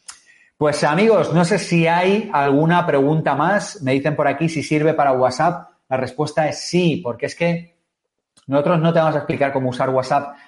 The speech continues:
específicamente, te vamos a amueblar la cabeza para la venta,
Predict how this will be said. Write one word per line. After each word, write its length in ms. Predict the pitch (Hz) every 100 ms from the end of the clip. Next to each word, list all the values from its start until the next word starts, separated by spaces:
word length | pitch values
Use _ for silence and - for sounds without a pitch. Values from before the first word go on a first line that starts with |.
| _
específicamente, 880 | 113 - 127 143 147 131 139 160 131
te 80 | 123
vamos 240 | 143 156
a 60 | 170
amueblar 680 | 170 139 135 131 131 151 170
la 140 | 165
cabeza 360 | 143 147 180 170
para 220 | 156 170
la 100 | 135
venta, 520 | 151 156 120 101 90